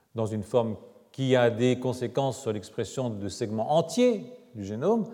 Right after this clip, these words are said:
il y a des modifications de la structure de la chromatine vont avoir des effets sur l'expression d'un, d'un grand ensemble de gènes, et ça, ça peut être une seule mutation. Hein. Donc, euh, donc, euh, on ne peut pas tracer, et je crois que c'est important de le comprendre,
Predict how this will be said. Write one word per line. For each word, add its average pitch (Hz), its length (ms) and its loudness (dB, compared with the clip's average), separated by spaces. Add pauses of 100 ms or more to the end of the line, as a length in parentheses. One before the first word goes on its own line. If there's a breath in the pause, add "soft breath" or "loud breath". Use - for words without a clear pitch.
(440 loud breath)
il - 20 -4
y 113 40 -2
a - 20 -2
des 110 80 -2
modifications 117 720 0
de 113 180 4
la 127 140 8
structure 120 200 -4
de 110 40 4
la 104 40 0
chromatine 107 440 -2
vont 117 120 -2
avoir 113 140 4
des 107 180 -4
effets 123 280 2
sur 151 140 -4
l'expression 110 440 -6
d'un, 104 140 -4
d'un 101 200 -8
grand 131 300 2
ensemble 120 400 -2
de 95 80 -4
gènes, 131 380 -4 (560 soft breath)
et 113 60 -6
ça, 151 160 2
ça 147 120 -2
peut 107 80 0
être 113 140 0
une 127 80 -2
seule 170 180 4
mutation. 131 520 -4 (380)
Hein. 98 180 -8 (580 soft breath)
Donc, 117 240 -2
euh, 117 80 6
donc, 156 220 4
euh, 151 120 2
on 131 60 0
ne 123 40 -4
peut 156 120 6
pas 220 280 10
tracer, 208 800 2
et 127 180 -6
je 123 100 -14
crois 151 160 -4
que 147 80 -6
c'est - 120 -8
important 123 360 -4
de 127 40 -2
le 110 60 -2
comprendre, 123 800 -2